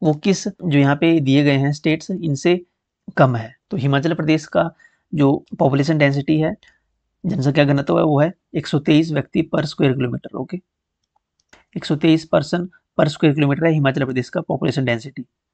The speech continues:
तो सबसे पहले अरुणाचल प्रदेश की अगर पॉपुलेशन डेंसिटी की बात करें per square kilometer density of population, तो यहाँ पे अरुणा-, अरुणाचल में है सत्रह people, ओके, सत्रह लोग। मेघालय की है एक सौ बत्तीस लोग per square kilometer,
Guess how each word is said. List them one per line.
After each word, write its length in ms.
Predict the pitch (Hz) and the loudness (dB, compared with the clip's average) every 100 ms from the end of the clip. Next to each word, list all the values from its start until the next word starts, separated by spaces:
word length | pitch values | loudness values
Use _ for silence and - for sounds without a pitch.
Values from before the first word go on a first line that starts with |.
| _ - - - | _ -20 -18 -6
तो 80 | |
सबसे 220 | 139 135 151 | -2 0 2
पहले 200 | 151 170 | 2 2
अरुणाचल 400 | 143 135 135 156 | 2 2 2 0
प्रदेश 320 | 147 143 139 | 0 0 0
की 100 | - | 0
अगर 200 | 139 147 147 _ | 2 0 -2 _
पॉपुलेशन 420 | - 135 147 147 156 | 0 2 2 2 0
डेंसिटी 360 | 135 135 143 | 0 0 -2
की 100 | 147 | 2
बात 180 | 139 - | 2 2
करें 220 | - 139 175 _ _ _ - | -2 -4 -6 _ _ _ -2
per 100 | 135 | -2
square 300 | 147 160 143 | 0 2 2
kilometer 340 | 139 139 139 - _ - | 4 0 -2 -6 _ -10
density 320 | 131 123 127 147 | -4 -4 0 0
of 40 | |
population, 380 | 139 139 151 156 | 0 0 -2 0
तो 100 | 156 | 2
यहाँ 240 | 135 135 143 | 2 2 2
पे 100 | 143 | 2
अरुणा-, 280 | 131 135 135 | 2 0 2
अरुणाचल 400 | 135 131 135 135 | 2 2 2 0
में 120 | 135 | 0
है 60 | 139 _ _ _ _ | -4 _ _ _ _
सत्रह 400 | - 143 - 147 | -2 -2 4 4
people, 320 | 139 127 139 - _ _ _ - | 4 0 -4 -8 _ _ _ -8
ओके, 120 | 156 | -6
सत्रह 320 | 151 147 147 | -6 0 2
लोग। 260 | 135 127 135 _ - | 2 0 -4 _ -6
मेघालय 480 | 139 131 123 131 151 | 0 2 4 4 2
की 140 | 147 | 0
है 160 | 156 156 | -2 0
एक 120 | 147 | -2
सौ 120 | - | -2
बत्तीस 560 | 135 123 _ 170 160 - _ _ _ _ _ | -2 -2 _ -2 -2 -6 _ _ _ _ _
लोग 320 | 165 135 139 156 _ _ _ _ - | -2 0 0 -2 _ _ _ _ 2
per 120 | 147 | 2
square 340 | 151 151 151 127 | 2 -2 0 2
kilometer, 340 | 123 131 151 | 0 -2 -6